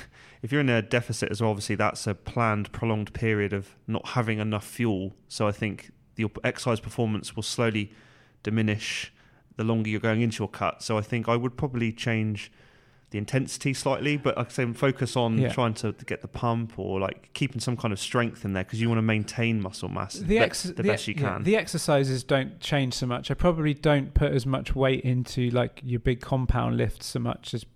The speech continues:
Speaker 2: when I'm in a deficit, simply because, again, that's, this is probably where machines play a good role because you can f-, you can do more with a machine when you're fatigued, I would say, and, and in a deficit, you're gonna feel that fatigue sooner.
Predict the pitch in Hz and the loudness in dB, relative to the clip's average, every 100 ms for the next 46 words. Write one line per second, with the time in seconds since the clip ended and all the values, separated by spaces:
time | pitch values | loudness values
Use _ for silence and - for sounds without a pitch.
0 | - 127 123 120 120 120 131 117 - 127 | -8 -2 -2 0 0 0 0 -2 -2 -6
1 | - 127 120 123 - 131 - - - - | -2 -4 -2 -2 2 2 0 -10 -16 -8
2 | 151 175 131 - - - 170 - 160 165 | 2 4 4 0 -8 -4 -2 0 0 0
3 | 160 143 - 165 143 135 131 127 123 - | 0 -4 2 2 4 4 4 4 2 4
4 | 160 131 117 - - 135 123 131 123 123 | 4 4 2 -2 0 2 2 2 2 6
5 | 135 123 117 - 110 120 - 123 - 170 | 6 6 2 -2 -2 -2 -2 -4 -4 -4
6 | 135 - 131 143 135 131 131 127 123 120 | -4 -2 -2 2 2 4 4 4 2 0
7 | - 139 127 120 123 120 120 127 - 131 | 0 0 2 2 0 0 -2 -4 0 0
8 | 117 - 117 117 - 127 120 120 - 127 | 0 -2 -2 -2 -4 -4 -2 -2 -2 -4
9 | 123 - - - 139 123 135 - - 131 | -4 -12 -8 0 2 4 4 2 -2 0
10 | 127 123 123 - 139 123 123 120 - 131 | 0 0 0 2 2 2 0 -4 -2 0
11 | 113 - - 127 113 107 | 0 -2 0 0 0 -4